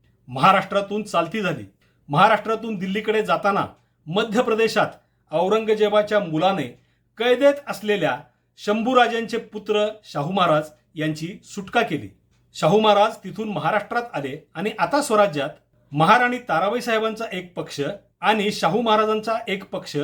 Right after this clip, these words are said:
अशी दुफळी निर्माण झाली. छत्रपती शाहू महाराजांच्या कारकिर्दीची सुरुवातीची जवळपास दहा वर्षे या संघर्षातच गेली. सातारा हे यावेळी छत्रपती शाहू महाराजांच्या राजधानीचे ठिकाण होते.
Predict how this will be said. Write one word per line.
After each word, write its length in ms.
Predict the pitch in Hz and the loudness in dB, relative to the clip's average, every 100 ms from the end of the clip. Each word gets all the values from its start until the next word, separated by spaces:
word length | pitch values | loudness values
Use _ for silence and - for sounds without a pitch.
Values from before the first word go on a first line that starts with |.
| - _ _ - | -6 _ _ -10
अशी 360 | 151 180 196 - | -8 -6 -6 -6
दुफळी 480 | 147 180 - 214 277 | -6 -4 2 2 4
निर्माण 340 | 247 208 190 | 2 2 0
झाली. 180 | 143 101 - _ _ _ - | -4 -8 -16 _ _ _ -6
छत्रपती 500 | 220 277 262 254 277 | -2 0 2 2 -2
शाहू 260 | - 208 214 | 0 2 4
महाराजांच्या 560 | 196 190 185 170 156 190 | 2 2 0 -2 -2 -4
कारकिर्दीची 840 | 175 147 165 175 170 156 120 147 _ _ _ | -2 -4 -4 -6 -6 -6 -10 -16 _ _ _
सुरुवातीची 720 | - 208 220 247 254 262 262 254 | -4 2 4 4 2 -4 -4 -4
जवळपास 680 | 160 202 233 - 226 233 | -2 0 0 0 -2 -2
दहा 260 | 190 165 202 | -4 2 2
वर्षे 580 | 175 160 - 185 110 _ _ - - | 2 -4 -4 -6 -8 _ _ -20 -10
या 260 | 160 185 208 | 2 4 4
संघर्षातच 880 | 202 185 185 202 214 208 233 277 | 2 -4 -2 -2 0 -2 0 -4
गेली. 280 | 208 170 120 - _ _ _ - - | -2 -8 -8 -16 _ _ _ -6 4
सातारा 560 | 170 170 247 220 165 | 4 6 4 6 2
हे 260 | 160 180 156 | 0 -6 -2
यावेळी 440 | 160 160 123 135 _ _ _ | 0 -2 -6 -14 _ _ _
छत्रपती 500 | 247 262 240 240 247 | -6 -4 -2 -2 -4
शाहू 260 | - 196 202 | 0 0 2
महाराजांच्या 580 | 190 180 175 165 151 135 175 - _ | 2 0 0 -4 -4 -6 -8 -14 _
राजधानीचे 720 | 151 165 175 170 208 277 285 285 | 0 2 2 2 0 0 0 -2
ठिकाण 280 | 208 196 | -2 -2
होते. 280 | 156 110 101 | -4 -8 -18